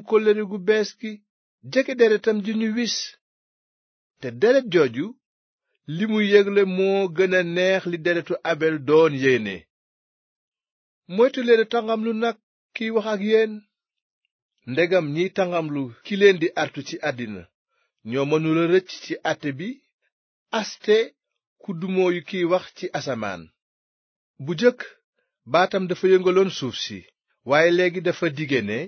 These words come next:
"Beneen yoon laay yëngalaat suuf si, yëngal asamaan si itam." Ci li mu wax beneen yoon, dafay xamle ne Yàlla dina dindi yi ñu mën a yëngal, maanaam li ñu sàkk,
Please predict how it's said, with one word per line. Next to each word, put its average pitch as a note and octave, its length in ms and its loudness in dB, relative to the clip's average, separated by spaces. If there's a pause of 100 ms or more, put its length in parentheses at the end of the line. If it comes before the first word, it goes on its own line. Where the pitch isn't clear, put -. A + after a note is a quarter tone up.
(480)
"Beneen F3 360 2
yoon F3+ 340 4 (100)
laay E3 240 2
yëngalaat E3 500 0
suuf C3+ 260 -8
si, - 220 -16 (520)
yëngal F3 360 0
asamaan D#3+ 460 -2
si F#3 140 -10
itam." A#2 380 -6 (840)
Ci - 100 -10
li F3+ 140 -2
mu G3 200 4
wax E3+ 180 4 (320)
beneen C#3+ 360 0
yoon, G#2 300 0 (720)
dafay D#3 300 0 (240)
xamle D3 440 -2
ne A2+ 180 -2 (1080)
Yàlla D3+ 320 0
dina E3 300 -4
dindi D3+ 400 -6 (280)
yi C#3+ 300 -8
ñu E3 140 -2
mën D#3 240 0
a D3 60 2
yëngal, B2+ 420 2 (540)
maanaam D3 480 -2
li C#3 120 -4
ñu C#3 120 -4
sàkk, - 280 -6